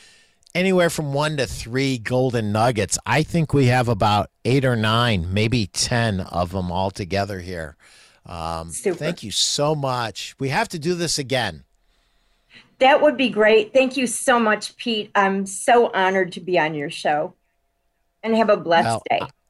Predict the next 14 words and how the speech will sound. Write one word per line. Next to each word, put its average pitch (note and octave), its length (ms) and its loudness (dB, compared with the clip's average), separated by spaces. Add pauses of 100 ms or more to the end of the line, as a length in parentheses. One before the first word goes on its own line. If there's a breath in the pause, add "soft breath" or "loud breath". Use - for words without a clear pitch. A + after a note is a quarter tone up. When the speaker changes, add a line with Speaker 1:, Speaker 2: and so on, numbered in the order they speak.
(760)
Speaker 1:
you C#3+ 320 -2
have E3+ 180 2
a D#3+ 60 -4
blessed C3+ 480 -2
day, A#2 380 0 (100)
and G#2 180 -6
it, G2+ 180 -4
it's G#2 260 -6
been A#2 340 -2
an G2+ 140 -6
honor B2 360 -6
for - 240 -10
me, A2 420 0
because F#2+ 800 -2